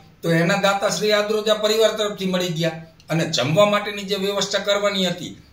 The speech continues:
એના માટેના દાતાશ્રી અમને અજયભાઈ લોરિયા મળી ગયા. એટલે અમારે પૈસાની કોઈ જરૂરિયાત નથી, છતાંય દાતાઓનો ધોધ વરસી રહ્યો છે. તો અમે એ દાતાશ્રીઓને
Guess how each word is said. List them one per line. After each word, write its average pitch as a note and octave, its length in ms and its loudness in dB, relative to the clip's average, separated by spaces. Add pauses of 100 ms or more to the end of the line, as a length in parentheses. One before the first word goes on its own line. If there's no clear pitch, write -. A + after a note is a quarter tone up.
(140)
એના F#3 200 2
માટેના F3 480 -2
દાતાશ્રી C#3+ 440 -4
અમને C3+ 200 -4
અજયભાઈ D3+ 380 0
લોરિયા F#3+ 300 4
મળી F#3+ 220 0
ગયા. F3 320 -2 (400)
એટલે E3 160 -2
અમારે F#3 260 2
પૈસાની F#3+ 680 -2
કોઈ G3 220 -6
જરૂરિયાત E3 580 0
નથી, D3 580 -4 (400)
છતાંય A3 320 2
દાતાઓનો F#3 720 -2
ધોધ C#3+ 260 0
વરસી C#3+ 360 0
રહ્યો G#3 320 2
છે. - 280 -8 (300)
તો E3+ 80 -2
અમે F3+ 200 0
એ A3+ 160 0
દાતાશ્રીઓને A3+ 960 -2